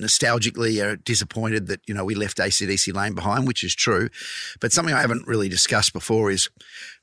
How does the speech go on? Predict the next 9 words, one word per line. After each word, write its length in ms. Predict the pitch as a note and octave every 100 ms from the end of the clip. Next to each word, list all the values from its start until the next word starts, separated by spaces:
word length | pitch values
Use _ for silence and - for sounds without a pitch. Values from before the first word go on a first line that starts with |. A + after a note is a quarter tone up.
| _ _
personally, 720 | - D#3 F#3+ D3+ G2 F#2 G2+ -
even 160 | C3+ C#3
though 160 | A#2+
our 120 | G#2
international 540 | - C#3 G#2 C3+ - A#2
reputation 760 | - - A2+ F#2+ - F2 E2+ -
was 180 | G2 F#2
beyond 380 | E2+ F#2+ G2+ F#2+
compare 500 | D2+ - B2 F#2